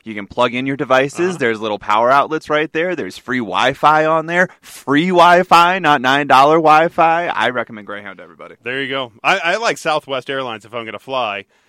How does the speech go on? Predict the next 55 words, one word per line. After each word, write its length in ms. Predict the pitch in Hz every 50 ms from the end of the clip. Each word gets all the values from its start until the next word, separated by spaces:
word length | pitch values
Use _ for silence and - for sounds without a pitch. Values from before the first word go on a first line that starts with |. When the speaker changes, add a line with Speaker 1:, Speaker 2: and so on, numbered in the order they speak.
| _ _ _
Speaker 2:
Uh, 220 | - 123 127 127 120
and 200 | 131 135 139 139
some 140 | - 180 180
of 60 | 170
the 80 | 143 127
perks 320 | _ - 165 175 165 -
that 120 | - 135 123
they 200 | 143 151 160 151
have. 360 | 143 120 110 107 110 110 _ _
The 80 | 135 135
last 220 | 147 180 202 196
time 160 | - 190 175
I 80 | 156 139
flew 240 | - - 156 170 160
first 280 | - - 160 160 -
class 400 | - - 151 147 151 165 170 -
was 160 | - 147 147 147
on 200 | 156 151 139 143
my 180 | 151 165 170
honeymoon, 500 | 160 165 165 170 170 160 160 165 175 175
and 140 | 160 135 131
it 60 | 131
was 180 | 127 127 127 131
after 320 | 143 143 147 - 156 135
they 260 | 127 131 127 123 127
offered 400 | - 123 123 135 - - 139 135 123
us 180 | 123 120 -
the 160 | - 123 113 113
upgrade 280 | 120 _ 135 131 120
for 80 | - 110
fifty 280 | - - 135 - 127
bucks. 400 | 117 107 120 127 - - - _ _ _ _ _ _
And 100 | - 123
I 60 | 131
think 200 | 127 - 185 190
it 80 | 190 147
was 280 | 127 139 147 143 123 131
on, 280 | 117 113 113 110 110 104
it 80 | - 165
was, 300 | 170 180 214 240 226 226 - -
it 100 | 180 170
wasn't 280 | 165 208 220 214 214 185
on 140 | 175 170
one 100 | 165 165
of 80 | 156 143
the 60 | 135
major 280 | 127 131 139 139 147 147
carriers. 600 | - - 131 127 139 151 165 170 175 180 170 -
It 80 | 139 127
was 100 | 127 131
one 140 | 147 147 139
of 80 | 127
the 120 | 117 113 107
lower 360 | 107 123 135 156 170 175 170
ones. 340 | 160 170 180 190 196 -